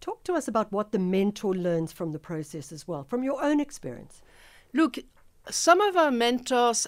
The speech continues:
Speaker 2: are, most of them are quite wealthy professionals. Some are expatriate. They,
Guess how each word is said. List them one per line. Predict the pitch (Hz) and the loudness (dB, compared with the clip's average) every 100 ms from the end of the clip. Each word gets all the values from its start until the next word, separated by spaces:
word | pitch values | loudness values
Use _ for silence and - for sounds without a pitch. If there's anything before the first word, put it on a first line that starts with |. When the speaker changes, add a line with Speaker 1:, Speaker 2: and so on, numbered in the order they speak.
| - | 0
Speaker 2:
are, | 214 202 196 185 - _ - _ - _ _ | 6 8 8 4 -2 _ -20 _ -20 _ _
most | 214 277 277 | 0 2 4
of | 254 208 | 2 2
them | 220 202 | 2 2
are | 180 185 | -2 -4
quite | - 202 185 180 - - - - 202 | -2 2 2 0 -8 -14 -20 -10 2
wealthy | 190 233 - 311 | 4 4 0 -4
professionals. | - - 214 233 240 262 285 339 370 | -4 -8 -6 -4 -2 -2 -2 -2 -2
Some | - - 294 285 | -4 4 6 6
are | 240 208 196 - | 6 4 2 -2
expatriate. | - - 226 262 - 302 311 339 349 - - - - - - | -8 0 4 4 0 -2 -2 -2 -4 -12 -18 -20 -20 -20 -20
They, | 196 254 277 294 - | 0 6 6 4 -2